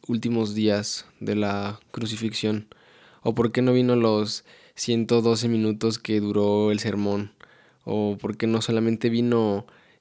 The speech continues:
esa, ese, esa fracción de tiempo en la que tenía que decir algo importante a los discípulos y ya? Pero, ¿sabes? Jesús vino algo más. Vino algo más y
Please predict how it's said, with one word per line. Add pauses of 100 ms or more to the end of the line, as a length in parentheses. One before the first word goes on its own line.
(280)
esa,
ese, (280)
esa
fracción (480)
de
tiempo
en
la
que
tenía
que
decir
algo
importante
a
los
discípulos (160)
y
ya? (580)
Pero,
¿sabes? (800)
Jesús
vino
algo
más. (800)
Vino
algo
más
y